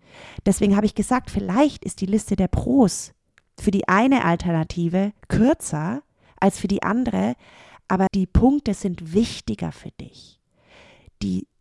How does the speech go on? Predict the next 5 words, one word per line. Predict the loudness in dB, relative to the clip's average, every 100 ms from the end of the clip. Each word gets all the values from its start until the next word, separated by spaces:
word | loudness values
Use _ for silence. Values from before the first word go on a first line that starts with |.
| _ _ -10
sind | 2 4 4 0
eine | -2
Priorität | 2 4 6 4 -2 -4 -4 -4 -6
für | -16 -18
dich. | -20 -20 -20 -20